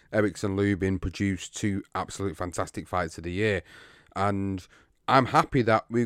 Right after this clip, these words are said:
we got to see another great fight because, you know, it makes us feel better when we, when we sit and do the podcast and we know we've had such a, an entertaining and an enthralling fight, entertaining to talk about, as opposed to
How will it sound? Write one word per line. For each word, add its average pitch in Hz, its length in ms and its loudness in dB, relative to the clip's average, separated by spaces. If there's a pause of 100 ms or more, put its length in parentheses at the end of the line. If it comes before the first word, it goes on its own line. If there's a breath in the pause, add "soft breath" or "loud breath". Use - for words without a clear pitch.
we 123 100 0
got 110 180 0
to 107 80 -14
see 107 120 -4
another 98 260 -2
great 87 260 -2
fight 80 280 -2
because, 95 560 -6
you 104 80 -4
know, 104 100 2
it 131 100 6
makes 165 240 8
us 190 140 10
feel 139 260 10
better 110 300 6
when 117 220 4
we, 123 260 4 (220 loud breath)
when 131 120 6
we 131 80 6
sit 175 300 8
and 123 80 2
do 123 140 8
the 107 40 6
podcast 139 580 6
and 117 120 0
we 120 60 2
know 135 160 8
we've 131 160 6
had 117 160 -2
such - 300 0
a, 113 160 6 (420 loud breath)
an 113 120 2
entertaining 123 720 4
and 113 160 0
an 113 140 -2
enthralling 113 720 4
fight, 127 420 0
entertaining 104 560 -6
to - 100 -16
talk 127 300 0
about, 92 260 -2
as 107 140 -2
opposed 135 520 2
to - 60 -20